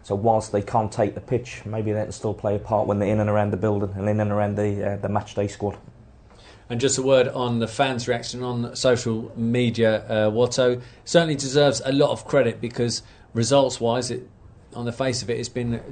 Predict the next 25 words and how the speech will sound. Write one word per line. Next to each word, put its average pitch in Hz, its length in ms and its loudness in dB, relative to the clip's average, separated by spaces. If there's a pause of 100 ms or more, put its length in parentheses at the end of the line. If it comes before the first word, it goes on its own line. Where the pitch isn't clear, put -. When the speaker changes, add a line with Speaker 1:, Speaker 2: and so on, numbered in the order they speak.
(120)
Speaker 2:
disappointing 120 580 -2
return 113 400 0
recently. 113 560 -2 (340)
But - 280 0
people 127 280 2
who 120 80 6
are 110 260 6 (200)
going 135 240 2
to 123 100 -6
the 113 80 -2
games 123 380 -2
or 110 100 0
watching 131 340 -2
on 117 60 -4
Q 120 220 -6
P 123 100 -4
R 113 100 -2
Plus, 120 300 -6
they 117 100 -4
can 113 180 -6
see 123 280 -2
the, 110 260 0 (680)
the 117 180 2
effort, 131 440 2
the, 113 260 2